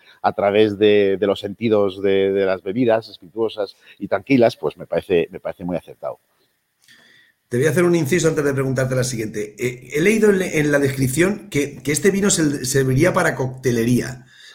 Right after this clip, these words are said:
Speaker 2: ¿vale?
Speaker 1: Sí.
Speaker 2: Solo dime, dime un pequeño cóctel, dame un, dame un avance rápido
Speaker 1: Bueno,
Speaker 2: antes de seguir
Speaker 1: a ver,
Speaker 2: con el libro.
Speaker 1: eh, Rubén Hermoso, que es campeón nacional de coctelería de, ha sido varios años, eh, él diseñó un cóctel con Rosarito que le llama Rosarito Spritz.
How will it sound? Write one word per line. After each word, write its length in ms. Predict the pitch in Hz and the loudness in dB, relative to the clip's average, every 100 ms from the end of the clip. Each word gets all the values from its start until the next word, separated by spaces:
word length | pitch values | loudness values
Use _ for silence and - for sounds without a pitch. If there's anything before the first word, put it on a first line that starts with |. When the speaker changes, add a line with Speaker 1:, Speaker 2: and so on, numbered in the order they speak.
| - | -2
Speaker 2:
¿vale? 280 | 131 190 226 | 2 2 0
Speaker 1:
Sí. 200 | - - | -6 -10
Speaker 2:
Solo 540 | - 160 185 196 - - 135 | -2 2 4 2 -6 -14 -2
dime, 260 | 165 208 156 | 0 0 2
dime 180 | 170 208 | 2 4
un 80 | |
pequeño 340 | 220 208 202 185 | 4 2 2 0
cóctel, 380 | 135 131 98 90 | -2 -4 -6 -4
dame 240 | 123 156 | -2 -2
un, 100 | 170 | 0
dame 180 | 147 180 | 0 2
un 60 | 185 | 2
avance 340 | 165 131 104 | 0 -2 -2
rápido 400 | 147 160 143 117 | -2 0 0 4
Speaker 1:
Bueno, 160 | 156 127 | 4 2
Speaker 2:
antes 180 | 139 | 0
de 60 | 139 | 0
seguir 80 | 135 | 4
Speaker 1:
a 40 | |
ver, 80 | 143 | 4
Speaker 2:
con 140 | 139 139 | 4 6
el 160 | 120 | 6
libro. 280 | 120 120 120 120 | 8 6 4 2
Speaker 1:
eh, 60 | 117 - - 117 | -2 -8 -18 -12
Rubén 420 | 120 127 131 165 | -2 0 0 0
Hermoso, 400 | 175 156 170 123 - | -2 -4 -6 -6 -8
que 60 | |
es 60 | - | -6
campeón 800 | 117 117 113 117 117 117 117 117 | -6 -2 -2 -2 -2 -4 -4 -6
nacional 380 | 117 107 113 | -8 -8 -8
de 80 | 104 | -8
coctelería 580 | 110 - 98 101 117 110 | -12 -10 -8 -6 -4 -4
de, 100 | 101 104 104 | -2 -2 -2
ha 40 | 101 | -2
sido 200 | 107 101 | -6 -6
varios 300 | 101 95 131 | -6 -4 -4
años, 380 | 117 123 - _ _ - | -2 -4 -8 _ _ -8
eh, 600 | 104 110 107 107 104 104 | 0 4 4 4 4 4
él 720 | 120 123 123 120 113 104 98 98 | 2 2 2 2 2 0 -4 -6
diseñó 380 | 113 110 123 127 | -4 -2 -2 -2
un 80 | |
cóctel 320 | - 127 123 107 | -2 -2 -4 -4
con 320 | 110 107 101 | -4 -4 -4
Rosarito 480 | 110 104 131 147 147 | -6 -2 0 0 -2
que 100 | 101 | 0
le 80 | |
llama 240 | 110 127 139 | 2 2 0
Rosarito 580 | 113 110 - 117 151 139 | -2 -4 -2 0 2 2
Spritz. 560 | - - 139 - - | 0 0 0 0 -14